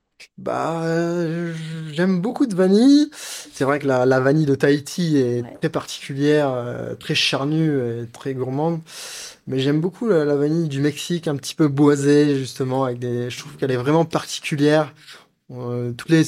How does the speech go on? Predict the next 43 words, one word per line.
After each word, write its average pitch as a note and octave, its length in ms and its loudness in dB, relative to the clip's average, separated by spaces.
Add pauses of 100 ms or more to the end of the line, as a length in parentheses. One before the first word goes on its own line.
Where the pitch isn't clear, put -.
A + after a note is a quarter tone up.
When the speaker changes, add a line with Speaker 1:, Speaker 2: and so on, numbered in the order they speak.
(160)
Speaker 1:
vanilles, D3+ 300 4
on B2 100 2
va A#2+ 140 2
dire, C3+ 220 2
sont B2 180 -2
plus C3 260 -4
ou C3 40 0
moins C3 180 0
dans B2 100 0
le A#2 60 2
même B2 160 2
registre, B2+ 760 2
Speaker 2:
Ouais. - 20 -4
Speaker 1:
un A#2+ 60 -2
petit A#2+ 140 -10
peu. G3 200 0 (320)
Et B2+ 40 -8
je - 140 -8
trouve G3+ 140 -4
que E3+ 120 -6
celle-ci D#3+ 360 -4
se - 120 -14
démarque, C#3 540 -4
euh, B2+ 180 -2
vraiment. D#3 480 0 (800)
Et B2 360 -4
c'est A#2+ 140 -8
une B2+ 500 -6 (100)
gousse F3+ 340 -4
que C3+ 120 -4
j'apprécie B2 480 -6
vraiment, C3 440 -2 (540)
que C3 120 -8
j'ai A#2+ 120 -2
découvert D#3 460 0
en, A#2+ 640 -6
justement, C#3+ 440 -8
dans B2+ 80 -4
mon A#2+ 180 -4
ancienne F3+ 260 -4
entreprise F3 440 -4
quand C#3+ 240 -4
je B2+ 800 -4